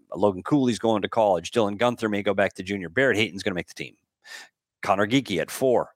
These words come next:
back to junior. J J Mosier's got a chance. So for me, it's Mosier and McBain on this list of thirteen of guys that aren't even on <clears throat> the team yet, like Hayton, that have a chance of making it. But it's another year of development for all these guys that,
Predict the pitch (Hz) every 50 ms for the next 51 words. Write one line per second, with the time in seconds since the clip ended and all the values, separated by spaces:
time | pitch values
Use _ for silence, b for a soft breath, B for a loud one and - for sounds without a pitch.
0 | _ _ - - 95 90 - 98 85 85 90 87 78 67 69 - - 98 98 98
1 | 110 110 104 104 107 131 151 143 156 123 87 - _ _ - - 95 82 80 -
2 | - 95 98 110 113 - - - - B B B B B B B B - 113 104
3 | - 113 107 127 139 120 101 - 107 107 107 120 120 110 113 107 98 92 87 85
4 | _ - 104 107 113 107 98 87 - - 92 95 90 90 90 92 87 - - 104
5 | 107 98 - - 82 78 - - 107 85 - - - 117 101 87 82 85 87 80
6 | 78 82 80 - 80 80 80 80 78 73 73 73 71 - _ _ _ _ _ -
7 | - 190 151 143 113 104 95 - - 98 87 82 87 95 90 - _ - - 87
8 | 87 90 107 123 - 110 104 B B B B B B - 92 98 92 90 - 101
9 | 98 98 - - 80 87 101 - - - _ _ _ B B B B B B B
10 | B B B B B _ _ _ _ _ _ _ _ _ _ _ - 110 104 101
11 | - 117 110 113 113 107 101 101 104 107 113 120 120 101 87 82 - - _ -
12 | _ _ _ _ _ - 82 80 78 - - 101 - 95 90 104 101 107 113 92
13 | 90 - - 78 82 87 90 87 90 82 - 92 85 87 85 82 -